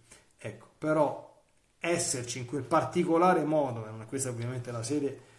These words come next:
chi vuole approfondire deve ascoltare le, le, le catechesi che ho fatto, leggere gli scritti di Luisa o, o rivolgersi ad altri autorevoli sacerdoti che hanno parlato di queste cose. <clears throat>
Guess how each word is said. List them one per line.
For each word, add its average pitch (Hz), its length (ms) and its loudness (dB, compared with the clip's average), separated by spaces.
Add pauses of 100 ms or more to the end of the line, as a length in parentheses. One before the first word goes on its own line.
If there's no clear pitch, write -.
(280)
chi - 80 -18
vuole 120 180 -4
approfondire 117 560 -4
deve 113 180 -6
ascoltare 110 640 -10
le, 113 160 -10
le, 107 340 -12
le 117 140 -14
catechesi 113 400 -10
che 104 60 -10
ho 101 60 -12
fatto, 127 280 -10
leggere 104 320 -10
gli 104 60 -10
scritti 104 280 -10
di 101 100 -16
Luisa 117 320 -6
o, 107 460 -12
o 113 200 -10
rivolgersi 120 600 -6
ad 117 80 -8
altri 113 240 -8
autorevoli 113 640 -6
sacerdoti 117 720 -8 (520)
che 120 100 -12
hanno 113 160 -8
parlato 113 300 -6
di 110 120 -10
queste 110 300 -10
cose. 117 560 -6
<clears throat> - 520 -10